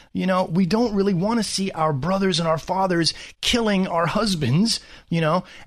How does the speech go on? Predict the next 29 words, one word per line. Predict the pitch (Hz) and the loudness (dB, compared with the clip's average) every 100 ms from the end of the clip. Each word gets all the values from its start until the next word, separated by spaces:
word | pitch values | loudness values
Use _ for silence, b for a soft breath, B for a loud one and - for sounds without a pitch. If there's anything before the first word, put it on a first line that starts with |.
| - | -4
And | 156 156 | -2 0
so | 165 170 | 0 2
they | 143 127 | 2 0
went | 120 170 247 - | 2 2 2 0
out | - 190 185 | -2 -2 -2
in | 165 | 0
the | 143 | 2
middle | 139 160 220 269 | 4 4 4 0
of | |
the | 214 | 0
battlefield | 220 226 233 - 123 80 - - - - - - - | -2 -2 -6 -6 -8 -8 -12 -20 -20 -20 -20 -20 -6
and | 151 143 127 - - - | -2 -2 -4 -12 -20 -4
ordered | 196 233 269 226 | 2 4 4 2
the | |
men | 214 214 208 | 2 2 0
to | - | 0
stop | - - 220 240 - | 0 0 0 -2 -4
fighting, | - 226 262 139 107 165 - _ _ b b | -4 0 0 -2 -4 -8 -12 _ _ b b
okay, | - 170 185 B | -4 -2 -4 B
and | 160 151 | -2 -2
to | 147 | -2
come | - 202 240 | 0 2 2
to | 226 | 2
a | 202 | 0
peace | - 277 285 - | 0 0 0 -2
treaty, | - 123 90 76 _ _ _ _ _ B B B | -4 -4 -6 -16 _ _ _ _ _ B B B
which | 160 175 - | 0 0 2
they | 165 | 2
did. | 151 262 294 | 2 2 0